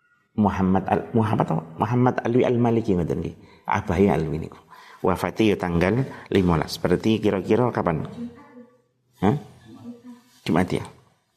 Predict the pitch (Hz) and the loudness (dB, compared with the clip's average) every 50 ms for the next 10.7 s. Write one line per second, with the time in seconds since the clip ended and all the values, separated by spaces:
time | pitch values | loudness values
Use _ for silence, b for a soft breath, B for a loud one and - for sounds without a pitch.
0 | _ _ B B B B B B B B B B B B B B B B B B | _ _ B B B B B B B B B B B B B B B B B B
1 | B B B B B B B B B B B B _ - 92 120 131 139 143 143 | B B B B B B B B B B B B _ -4 0 2 2 4 4 4
2 | 143 143 139 139 139 135 135 135 135 135 131 131 131 127 127 123 123 123 120 120 | 4 4 4 4 4 4 2 2 2 2 4 4 4 4 4 2 2 0 -2 0
3 | - 101 95 - 127 131 131 117 95 73 - - - - - - 120 - 113 101 | -2 -2 0 2 2 4 4 4 2 0 -2 -6 -12 -4 -2 -2 2 2 2 4
4 | 120 175 180 - 147 131 107 107 110 110 110 110 110 107 107 101 98 92 90 - | 4 2 2 2 0 0 2 2 2 4 4 4 2 2 2 0 0 -2 -4 -6
5 | - - 120 110 - - 123 123 120 120 120 117 117 117 117 131 139 139 107 107 | -4 -2 -2 -2 -2 -2 0 2 4 4 4 2 0 0 0 0 0 2 2 0
6 | 110 107 107 - - - - - 90 92 87 78 - - - 85 82 82 - 104 | 0 0 -2 -4 -6 -10 -6 -2 2 4 4 2 2 0 -4 -4 -2 2 4 4
7 | 90 80 - - - - - 80 82 82 B B B B B B B B B B | 4 4 0 -6 -2 2 2 2 2 -2 B B B B B B B B B B
8 | B B - - 80 98 95 92 92 92 92 87 92 104 110 113 107 104 104 110 | B B -2 0 2 2 2 2 2 2 2 0 0 0 0 0 0 0 2 0
9 | 113 110 98 90 85 - - - - - - - 101 104 104 101 104 104 104 101 | 2 2 2 2 2 0 -4 -8 -12 -2 2 2 4 4 2 2 2 2 2 0
10 | 104 104 101 98 98 95 101 117 127 123 113 104 92 85 | 2 2 2 2 2 2 2 2 2 2 2 0 0 -2